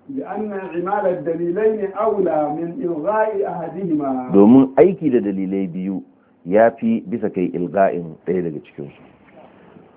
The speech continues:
Speaker 2: Wato shi al-mantuq ɗin, al-mantuq akwai abin da yake nuni akan afradinsa bil mutabaqa.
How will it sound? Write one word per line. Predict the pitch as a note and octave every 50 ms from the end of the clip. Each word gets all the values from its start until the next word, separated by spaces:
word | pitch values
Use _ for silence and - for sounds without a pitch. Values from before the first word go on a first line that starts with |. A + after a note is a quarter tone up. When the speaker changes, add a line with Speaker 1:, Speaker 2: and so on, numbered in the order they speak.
| _ -
Speaker 2:
Wato | - G2 G#2 - A2+ A2
shi | - - D#3 E3 E3 E3 D#3 -
al-mantuq | - A#2+ A#2+ A2+ A2 A2 G#2+ G2+ - D3 D#3+ D3 - - -
ɗin, | C3 A#2+ G2+ - - - - - _ _ - - - - - - - - - - - - - - - - _ - -
al-mantuq | G#2+ G#2+ G#2+ G#2+ G#2+ G#2+ G2+ - D3+ D3+ C#3 C#3 C3+ - - - _ _ _ _ _ _ _ _ _ _ - -
akwai | A2 - - C3 C3
abin | - - G2+ G#2 A#2+ B2+ B2
da | A#2
yake | A2+ A#2 A2 - A#2 G#2 G2
nuni | G2+ A2 A#2+ B2 A#2+ A2+ G#2 -
akan | - - - B2 G#2+ -
afradinsa | - - - - F#2 G#2+ A#2 B2 A#2+ A#2 G#2+ G2+ - G#2+ F2 D#2+ C#2+ - - _ _ _ _ _ _ _ _ _ _ _ -
bil | - - F#2 F#2
mutabaqa. | F2+ E2 - - F#2+ F#2+ F2 F#2 - - - - -